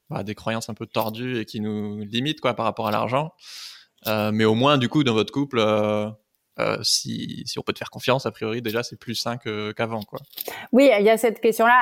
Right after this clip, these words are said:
Speaker 2: Alors, j'ai pas grandi dans la pauvreté. J'ai eu ce truc un peu bizarre. Je suis devenue pauvre à un moment.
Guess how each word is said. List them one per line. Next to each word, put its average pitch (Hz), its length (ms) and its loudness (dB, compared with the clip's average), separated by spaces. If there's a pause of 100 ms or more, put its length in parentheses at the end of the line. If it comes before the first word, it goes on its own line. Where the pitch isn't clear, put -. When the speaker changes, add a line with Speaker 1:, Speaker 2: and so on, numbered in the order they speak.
Speaker 2:
Alors, 233 120 6
j'ai 269 100 6
pas 427 60 6 (100)
grandi 277 340 6
dans 269 120 4
la 247 120 6
pauvreté. 240 440 2 (380)
J'ai 220 220 6
eu 220 40 4
ce 214 220 4
truc 269 200 0
un 247 100 6
peu 226 100 4
bizarre. 285 320 4
Je 233 120 6
suis 311 300 6
devenue 247 280 6
pauvre 269 280 2
à 240 80 6
un 226 40 6
moment. 196 400 2